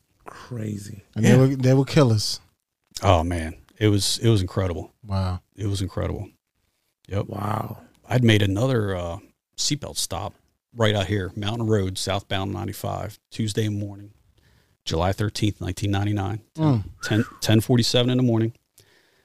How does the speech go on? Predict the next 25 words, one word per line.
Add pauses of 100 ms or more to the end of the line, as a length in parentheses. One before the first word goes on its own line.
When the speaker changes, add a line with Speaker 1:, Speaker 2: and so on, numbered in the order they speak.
(240)
Speaker 3:
First
day
I
got
to
wear
my
stripes. (280)
You
know,
I
got
promoted. (240)
Speaker 2:
Mm-hmm. (220)
Speaker 3:
So (260)
had
three
years
on
the
job.
Speaker 1:
So
what,
like
corporal?